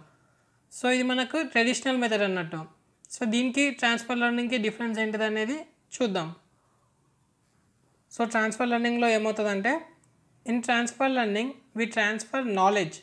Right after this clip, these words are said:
So knowledge is nothing but weights, features. So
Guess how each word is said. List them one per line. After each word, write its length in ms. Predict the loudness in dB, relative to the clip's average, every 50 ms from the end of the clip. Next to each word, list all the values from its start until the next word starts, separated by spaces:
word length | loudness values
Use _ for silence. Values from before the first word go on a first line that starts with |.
| _ _ _ _ -6
So 60 | -2 0 2 2
knowledge 340 | 4 4 4 2 0 0 0 -2
is 60 | -2 -2 -2
nothing 260 | -2 -2 -2 -2 0 0
but 140 | 0 0 -2 -4 -6 -6 -8 -12 -20 _ _ _ _ _ _ _ -4
weights, 400 | 0 2 4 4 2 0 -2 -8 -12 -14 -16 _ _ _ _ -2
features. 540 | 0 2 2 2 0 -2 -2 -2 -2 -4 -6 -10 -16 _ _ _ _ _ -8
So 80 | -4